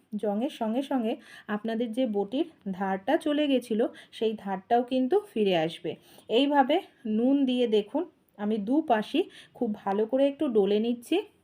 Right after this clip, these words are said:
তারপর আপনাদের লাইভ রেজাল্ট দেখাবো। একেবারে জং ধরা, ধার চলে যাওয়া বটিরও কত সুন্দরভাবে ধার চলে আসে, এমনকি সেই সঙ্গে আমাদের বটিটা নতুনের মতো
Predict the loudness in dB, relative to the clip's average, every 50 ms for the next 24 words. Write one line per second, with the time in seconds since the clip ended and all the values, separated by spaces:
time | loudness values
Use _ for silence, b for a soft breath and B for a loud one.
0 | _ _ -4 -2 0 0 0 0 2 4 4 4 4 2 0 -4 -4 -2 0 0
1 | 0 0 0 0 0 0 0 0 0 -2 0 2 2 2 4 4 2 2 2 2
2 | 0 0 0 2 2 2 0 2 2 0 -2 B B B B B B -10 -10 -6
3 | -4 -4 -2 0 0 0 0 0 -2 -2 -2 -2 -2 0 0 0 0 2 4 4
4 | 4 4 4 2 0 -4 _ _ _ -10 -10 -10 -8 -4 -2 -2 -2 -2 -4 -4
5 | -2 0 0 2 2 2 2 2 2 2 2 0 -2 -2 0 0 2 2 2 2
6 | 0 B B B B B -4 -4 -4 -2 -2 -2 -2 -2 -2 -4 -4 -2 0 -2
7 | -2 -2 -2 -2 -2 0 -2 -2 -2 -4 -4 -4 -6 -6 -6 -4 -2 0 0 0
8 | 0 0 -2 -2 -4 -4 -4 B B B B -6 -4 -2 0 0 0 0 2 2
9 | 2 2 2 -2 _ _ _ _ _ -12 -6 -2 -2 -2 -2 -2 -4 -4 -2 0
10 | 0 -2 0 -2 -2 -2 -2 -2 0 -2 -2 -2 -2 -2 0 0 0 -2 -2 B
11 | B B B B B -4 -4 -4 -4 -4 -4 -2 -2 -2 -2 -2 -2 -2 0